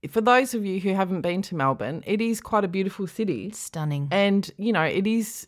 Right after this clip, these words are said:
Speaker 1: that part of Melbourne's quite sort of cultured,
Speaker 2: Yeah,
Speaker 1: is the word.
Speaker 2: it's
Speaker 1: Not in a, like, moneyed way.
Speaker 2: No, no, no.
Speaker 1: But in an artsy
Speaker 2: Yeah, it's
Speaker 1: kind of
Speaker 2: beautiful.
Speaker 1: way. It's lovely and there's fairy lights
Speaker 2: Yeah.
Speaker 1: and, you know, all that sort of stuff.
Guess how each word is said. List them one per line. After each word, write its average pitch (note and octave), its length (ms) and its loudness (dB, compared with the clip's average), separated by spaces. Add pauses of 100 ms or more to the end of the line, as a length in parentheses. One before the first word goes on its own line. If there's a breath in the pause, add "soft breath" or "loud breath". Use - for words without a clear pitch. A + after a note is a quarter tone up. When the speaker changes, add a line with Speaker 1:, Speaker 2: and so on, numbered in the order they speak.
Speaker 1:
that A#3 300 2
part G3 300 4
of F#3 100 -6
Melbourne's D#3+ 400 -2
quite - 380 0
sort E3+ 140 -8
of D#3 160 -4
cultured, F#3+ 600 0
Speaker 2:
Yeah, A#3+ 120 0
Speaker 1:
is - 80 -2
the - 60 -2
word. D#3+ 160 4
Speaker 2:
it's D#3 120 -4
Speaker 1:
Not F#4 200 0
in G#4 120 2
a, A3 140 6 (100)
like, D#3+ 180 4
moneyed F3+ 420 4
way. C3+ 240 -2
Speaker 2:
No, E4+ 140 0
no, E4 160 0
no. E4 200 0
Speaker 1:
But G#3 100 6
in G#3+ 120 6
an G3+ 100 4
artsy D#3+ 640 0
Speaker 2:
Yeah, D#3+ 120 0
it's C#3+ 120 -6
Speaker 1:
kind C#4+ 100 -12 (400)
of - 60 0
Speaker 2:
beautiful. - 20 -
Speaker 1:
way. - 140 -4
It's - 160 -8
lovely F3 320 4
and D#3 80 -4
there's D3 140 -6
fairy C#3+ 300 -2
lights G2+ 240 -4
Speaker 2:
Yeah. C#4 140 -2
Speaker 1:
and, - 240 -2
you D#3+ 80 -4
know, B2+ 140 -4
all D#3+ 160 -4
that - 160 -4
sort D#3 140 -12
of D3+ 60 -6
stuff. - 300 -6